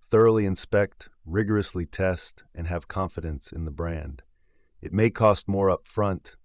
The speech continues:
but it'll save money and frustration in the long run.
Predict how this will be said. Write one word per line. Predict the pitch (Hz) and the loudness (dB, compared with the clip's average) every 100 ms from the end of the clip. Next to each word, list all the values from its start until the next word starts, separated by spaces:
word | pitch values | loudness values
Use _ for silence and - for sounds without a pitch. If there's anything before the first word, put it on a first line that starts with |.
| _ _ | _ _
but | - 90 | -10 -6
it'll | 87 90 | -4 -4
save | - 98 85 | 0 0 0
money | 95 98 101 | 0 0 0
and | 87 | -2
frustration | 80 82 - - 87 82 82 | -4 -6 -6 -4 -4 -4 -8
in | 78 | -8
the | 73 | -6
long | 78 82 82 | -6 -6 -6
run. | 73 71 69 | -8 -10 -14